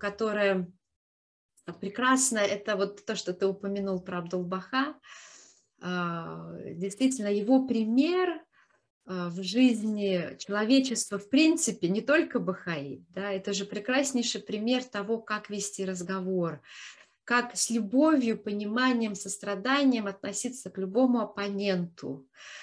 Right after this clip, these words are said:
относиться к любому человеку, какими бы ни были его взгляды. И вот это отношение, оно тоже очень важно для развития дискурсов.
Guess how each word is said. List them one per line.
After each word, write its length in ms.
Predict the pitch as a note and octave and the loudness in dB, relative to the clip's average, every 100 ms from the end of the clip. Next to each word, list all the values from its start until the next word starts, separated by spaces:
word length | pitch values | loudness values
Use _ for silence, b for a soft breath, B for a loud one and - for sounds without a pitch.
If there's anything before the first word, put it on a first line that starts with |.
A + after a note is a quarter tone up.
| B - | B -12
относиться 580 | F#3 G3 F#3+ B3+ - G#3 | -2 -2 0 -4 -4 -6
к 80 | |
любому 380 | A3 G#3 C#4 C#4 | -6 0 2 2
человеку, 720 | C4 - G#3+ G#3+ A3 A#3+ A#3 G3+ | 0 -4 -4 -4 0 0 0 -6
какими 460 | G3+ G3 A#3 A3+ | -6 -6 -2 -2
бы 180 | F#3 G3 | 0 0
ни 160 | G#3 A3+ | 2 0
были 260 | G3+ G3+ | 0 0
его 240 | G3+ G3 G3 | 0 2 0
взгляды. 840 | F#3 F#3 G3 G3 F3+ C#3+ D3+ - B B B | -2 -2 0 2 0 -2 -8 -8 B B B
И 60 | G3 | 0
вот 160 | A#3+ | 2
это 240 | B3 B3 A3+ | 2 2 -2
отношение, 840 | A3 A#3 A#3 - D#4+ E4 C#4+ A#3+ | 0 -4 -2 2 4 6 6 6
оно 240 | G#3 A3 A3+ | 4 0 0
тоже 320 | D4+ C4+ B3 | 0 2 2
очень 320 | A#3 A3 G3 | 0 -6 -4
важно 800 | A3+ A#3+ A3 G#3+ G#3 G3 F#3 F3+ | 0 0 0 -2 0 2 2 0
для 180 | F3+ G#3 | -2 -2
развития 580 | G3+ F#3 G3+ G3 - G3 | -2 -2 -4 -6 0 0
дискурсов. 720 | G3 D#4 - B3 A#3 - F#3 | 2 0 2 -2 -4 -2 -4